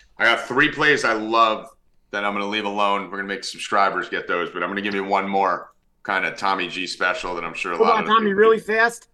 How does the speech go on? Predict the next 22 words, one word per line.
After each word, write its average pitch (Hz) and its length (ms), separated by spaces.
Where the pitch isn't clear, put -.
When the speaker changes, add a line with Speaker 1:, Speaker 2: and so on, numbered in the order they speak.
Speaker 1:
Huh? 196 200
Speaker 2:
Um, 170 480
um, 151 720
Kababble 214 400
has 190 120
a 170 40
soccer 208 340
play 208 220
that's - 120
starting 185 360
right 190 240
now, 190 200
guys, 208 300
if 185 80
Speaker 1:
Oh. 185 60
Speaker 2:
you 185 80
wanna 180 160
get 185 180
it 180 100
in. 190 280
Uh, 165 420
Tottenham, 226 560